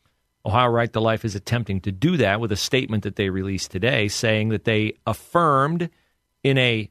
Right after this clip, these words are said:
unanimous vote the following Christian statement of faith, which Lizzie originally tweeted.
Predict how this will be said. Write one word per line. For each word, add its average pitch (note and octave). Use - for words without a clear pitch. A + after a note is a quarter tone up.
unanimous C#3
vote G2+
the G#2+
following D#3
Christian D3
statement C#3
of -
faith, A#2
which A2+
Lizzie B2+
originally A#2
tweeted. A2